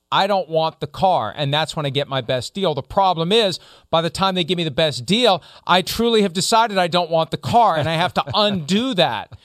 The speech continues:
right? 'Cause that's the only way you get the best deal is to convince yourself that you don't want it.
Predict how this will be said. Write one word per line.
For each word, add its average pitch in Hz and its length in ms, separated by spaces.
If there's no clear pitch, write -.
right? 190 220
'Cause 202 140
that's 247 200
the 240 80
only 247 240
way 240 140
you 233 140
get 226 220
the 233 80
best 226 320
deal 247 260
is 190 120
to - 80
convince 196 380
yourself 202 720
that 180 80
you 180 100
don't 180 260
want 151 280
it. 196 180